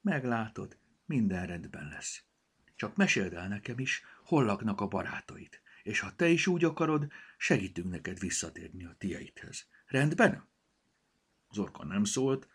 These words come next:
csak hüppögött és bólogatott. „Elengedjük Zorkát, kicsim?” nézett anya szelíd mosollyal Bogira.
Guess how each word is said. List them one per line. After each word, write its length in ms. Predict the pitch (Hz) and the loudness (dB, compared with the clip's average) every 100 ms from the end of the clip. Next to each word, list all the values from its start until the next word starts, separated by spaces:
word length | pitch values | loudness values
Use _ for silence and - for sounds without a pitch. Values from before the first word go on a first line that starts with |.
| _ _ - | _ _ -12
csak 200 | - - | -12 -2
hüppögött 680 | 117 - 104 98 87 - - - | -2 0 -2 0 -4 -8 -20 -14
és 180 | - - | -10 -10
bólogatott. 920 | - - - - - - _ - - _ _ _ _ _ _ _ _ | -10 -12 -12 -14 -20 -20 _ -20 -20 _ _ _ _ _ _ _ _
„Elengedjük 600 | 110 110 120 127 131 143 | 4 4 6 4 2 0
Zorkát, 600 | 147 131 101 - - - | 2 0 0 -8 -16 -14
kicsim?” 340 | - 71 - - _ _ _ _ _ | -12 -8 -10 -12 _ _ _ _ _
nézett 440 | 104 87 80 73 98 | -6 -4 -4 -8 2
anya 260 | 101 95 | 4 4
szelíd 420 | 101 90 82 - 76 | 0 -4 -4 -6 -8
mosollyal 460 | 69 73 82 78 | -8 -6 -8 -8
Bogira. 640 | 76 76 71 - - - | -10 -10 -10 -12 -14 -20